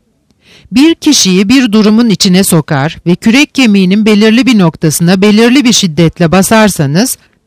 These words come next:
sonra farklı bir yere farklı bir şiddetle basarsanız çağrıştırıcıyı tetikleyemezsiniz. Çağrıştırmanız bu dört kurala uyarsa etkili olabilir.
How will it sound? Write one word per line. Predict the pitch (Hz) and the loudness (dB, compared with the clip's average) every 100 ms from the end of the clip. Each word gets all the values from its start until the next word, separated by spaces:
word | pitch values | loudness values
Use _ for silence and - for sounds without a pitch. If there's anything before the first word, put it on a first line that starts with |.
| _ | _
sonra | - - 240 294 330 | -10 -2 0 0 -2
farklı | - 233 240 254 269 285 | -2 0 0 0 -4 -2
bir | 247 | 0
yere | 196 165 175 226 | 2 0 0 -2
farklı | - 214 233 - 285 | -2 -2 -2 -4 -4
bir | 254 214 | -2 -2
şiddetle | - 170 180 175 170 151 | -4 -4 -2 -2 -2 -2
basarsanız | 175 - 175 165 165 151 196 269 - | -2 -2 0 0 -2 -4 -2 -4 -8
çağrıştırıcıyı | - 208 220 226 - 214 180 208 240 277 | -2 0 0 0 -2 -6 -4 -4 -2 0
tetikleyemezsiniz. | 240 - - 240 226 185 139 - 135 131 120 - _ _ _ _ _ _ _ _ _ _ - | -2 -2 -4 0 0 0 -2 -6 -10 -10 -12 -18 _ _ _ _ _ _ _ _ _ _ -4
Çağrıştırmanız | 208 220 226 - 262 240 262 311 330 196 | 0 0 0 -2 -2 0 -2 -2 -4 -2
bu | 226 208 | -2 0
dört | 269 285 | 0 -2
kurala | - 202 180 190 | -4 -2 0 0
uyarsa | 254 220 226 202 - | 0 2 2 0 -2
etkili | 151 147 - 156 | -2 -4 -4 -2
olabilir. | 143 139 151 143 143 - | 0 0 -2 -2 -4 -6